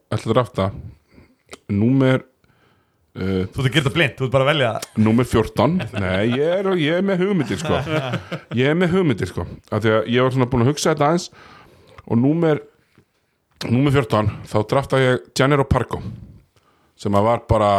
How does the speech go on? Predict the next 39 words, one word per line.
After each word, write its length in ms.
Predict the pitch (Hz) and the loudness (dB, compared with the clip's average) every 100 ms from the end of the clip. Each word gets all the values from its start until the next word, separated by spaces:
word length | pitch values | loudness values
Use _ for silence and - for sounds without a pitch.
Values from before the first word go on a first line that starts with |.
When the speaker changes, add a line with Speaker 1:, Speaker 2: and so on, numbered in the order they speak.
| 117 | 2
Speaker 2:
Annar 220 | 156 127 | -2 -4
Euro 200 | 131 123 | -4 -6
líka, 260 | 113 101 107 | -8 -10 -6
eh? 60 | |
Speaker 1:
solid, 580 | 110 120 139 156 151 147 - _ 147 | -2 0 2 2 2 -2 -8 _ 0
uh, 500 | 143 135 135 131 131 - - | 2 4 4 2 0 -4 -2
backup 400 | 135 147 156 - 127 | -2 0 -2 -2 -2
leikstundandi 560 | 135 - 123 120 120 | 0 0 0 0 0
í 40 | 113 | 0
deildinni 340 | 110 113 107 107 | 0 0 0 0
í 40 | |
svolítinn 320 | 113 107 95 - | 0 0 -2 -2
tíma 240 | 135 196 - _ | 0 0 -4 _
Speaker 2:
Mhm. 300 | 107 98 98 98 - - _ _ | -18 -16 -16 -20 -20 -20 _ _
Speaker 1:
og 340 | 107 110 107 - _ _ _ | 0 2 2 -2 _ _ _
mér 160 | 127 120 | 0 2
langaði 640 | 117 147 190 - 196 190 - | 2 0 -2 0 2 2 -2
að 120 | - | -6
taka 520 | - 147 175 - 175 170 - _ _ _ _ _ | -2 0 0 -2 0 0 -2 _ _ _ _ _
Devin 280 | 139 165 165 - | 0 0 0 0
Brown, 540 | 139 139 180 220 - - _ - _ _ | 2 4 2 0 -2 -8 _ -20 _ _
sem 160 | - | 0
að 180 | 123 120 - _ _ | 2 2 -2 _ _
var 120 | 127 | 0
að 100 | 123 | 0
spila 220 | - 143 127 | 0 2 2
fullt 400 | - 202 220 185 | 0 -2 0 -2
af 60 | |
mínútum 300 | 165 196 165 | 2 0 2
fyrir 160 | 165 160 | 2 2
San 140 | 175 | 2
Antonio 240 | 170 170 165 | 2 2 2
Spurs 320 | 156 175 214 | 2 0 0
í 60 | 143 | -2
Finals 720 | - 151 185 320 330 - - | -2 0 2 2 2 0 -2
tvö 140 | - 202 | 0 0
þúsund 140 | 202 | 0
og 20 | |
fimm. 220 | 190 247 | 0 0